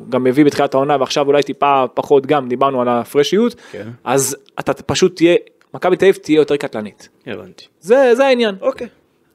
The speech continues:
Speaker 2: רק
Speaker 1: זה
Speaker 2: רוצה, אני אוסיף פה עוד הערה קטנה, שבעונה הקודמת,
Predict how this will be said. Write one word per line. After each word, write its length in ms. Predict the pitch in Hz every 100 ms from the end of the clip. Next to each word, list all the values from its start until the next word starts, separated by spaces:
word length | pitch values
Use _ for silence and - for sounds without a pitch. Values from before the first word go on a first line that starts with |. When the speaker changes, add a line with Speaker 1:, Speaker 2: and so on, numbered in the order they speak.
| -
Speaker 2:
רק 140 | 110
Speaker 1:
זה 20 | -
Speaker 2:
רוצה, 240 | 180 165
אני 140 | 165
אוסיף 240 | 175 196 226
פה 120 | 208
עוד 160 | 220 214
הערה 260 | 208 214
קטנה, 320 | - 240 254
שבעונה 420 | 226 156 131 147 175
הקודמת, 640 | 170 156 175 151 147